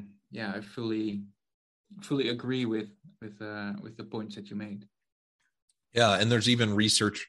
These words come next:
Speaker 2: I mean, fairly recently from out of Harvard Business Review and M I T, various places that are suggesting, you know, this forty-hour week, uh, and that's forty hours is, is way less than a lot of people work. And so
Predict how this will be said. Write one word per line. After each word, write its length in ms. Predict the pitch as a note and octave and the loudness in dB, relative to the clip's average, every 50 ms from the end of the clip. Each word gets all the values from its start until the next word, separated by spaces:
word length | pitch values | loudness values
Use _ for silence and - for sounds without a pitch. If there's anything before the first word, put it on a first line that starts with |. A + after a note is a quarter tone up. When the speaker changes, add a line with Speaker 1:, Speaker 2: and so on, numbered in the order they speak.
| _ - | _ -2
Speaker 2:
I 80 | G2 | -2
mean, 360 | F#2+ F#2 F2+ F#2 F#2 F#2 G2 G2 - - - - | -2 0 -2 -4 -6 -8 -12 -18 -20 -10 -2 2
fairly 320 | A#2 G#2+ G#2 G#2 G#2 G2 | 4 4 4 4 4 2
recently 480 | F#2 G2 G2 - - G#2 F2+ F#2 F2+ - | 2 2 2 2 0 0 -2 -4 -4 -4
from 280 | - E2+ D#2+ D#2+ D#2+ - - - - - - | -4 -4 -4 -4 -4 -8 -14 -18 -18 -10 -4
out 80 | - E2 | -2 -2
of 80 | E2+ | -2
Harvard 360 | - - F2 E2 E2 E2 D#2 - | 0 -2 -2 -2 -2 -2 2 4
Business 420 | C#3 B2+ A#2 A#2 A2 G#2 - - | 6 6 6 6 4 2 4 2
Review 500 | G2+ G2 F#2 F#2+ F#2 F#2 F2+ F2+ F2 E2+ | 2 2 2 2 2 4 4 4 4 2
and 100 | D#2+ D#2 | 2 0
M 120 | D#2 D#2+ | -2 -2
I 80 | D#2 D#2 | -2 -2
T, 420 | D2+ - - G2+ F#2+ F#2 F2+ E2+ - - - - _ - | -2 -2 -2 0 0 0 0 -2 -6 -10 -20 -20 _ -8
various 340 | F#2+ F#2 G2 F#2+ F#2+ F#2 E2 | -2 2 4 4 6 4 4
places 640 | - - F#2 F2+ F2 - - F#2 E2 D#2+ - - - - _ _ _ | 2 2 2 2 2 2 2 2 0 0 -2 -4 -8 -14 _ _ _
that 200 | - F#2+ G2 F2+ | 4 4 4 6
are 220 | - G2 F#2+ F#2 F2 | 4 4 4 4 4
suggesting, 800 | - - E2+ E2 - F2+ F#2 F#2+ - - F2+ E2+ D#2+ D#2+ D#2+ E2 | 2 2 0 2 2 2 2 2 0 0 0 0 0 -2 -4 -4
you 60 | E2 | -4
know, 120 | D#2 D#2 | -4 -2
this 140 | D#2 D#2 - | -2 -2 -4
forty-hour 580 | - - F#2 F#2 A2+ A#2+ G2 D#2+ D2 D2+ D#2 D#2 D2+ | -2 -2 0 2 2 4 4 4 4 2 0 -2 -4
week, 340 | D#2 D2+ D2 C2+ - - - _ _ _ - | -6 -6 -6 -8 -10 -16 -20 _ _ _ -6
uh, 120 | E2 D#2+ B1 - D#2 | -6 -6 -4 -4 -6
and 120 | F2+ E2 | -2 0
that's 260 | F2 A#2+ - - - | 2 2 2 2 -2
forty 420 | - - - - G3+ G3 F#2 D2+ D#2 | -2 0 2 4 4 4 4 2 0
hours 340 | C#2+ C#2+ D2 D2+ - - | 0 -2 -2 -4 -4 -4
is, 380 | D#2+ D2 C#2+ - - - - - _ _ _ _ _ - | -4 -2 -2 -2 -2 -2 -4 -8 _ _ _ _ _ -6
is 260 | E2+ D#2 C#2+ D2+ D#2+ | -4 -4 -4 -4 -2
way 200 | E2 E2+ F2+ F#2+ | 0 2 4 4
less 300 | F2 E2+ D#2+ - - - | 4 4 2 2 2 0
than 240 | E2 D#2 D#2 D#2 C#2+ - | -2 -4 -8 -10 -8 -6
a 80 | - D#2 | -4 -2
lot 160 | D2 D2+ D2 | 0 0 0
of 80 | C#2+ - | 0 -4
people 240 | - - - C2+ | -8 -10 -10 -6
work. 340 | D#2 G#2 C3+ G#2+ D#2 C#2 - | -2 2 2 2 2 0 -2
And 100 | E2+ D2+ | -4 -2
so 240 | - - E2 D2+ - | 0 0 0 0 -2